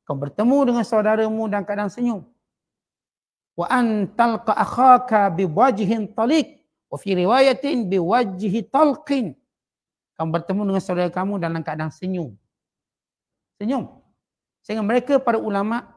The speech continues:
mereka berpegang kepada syiar, "Bakkaun fil laili, bassamun fin nahar."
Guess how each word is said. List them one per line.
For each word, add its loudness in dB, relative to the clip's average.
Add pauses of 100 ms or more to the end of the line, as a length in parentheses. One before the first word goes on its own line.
(840)
mereka 0
berpegang -2
kepada -4
syiar, -4 (320)
"Bakkaun 2
fil -4
laili, -4 (160)
bassamun 0
fin -6
nahar." -12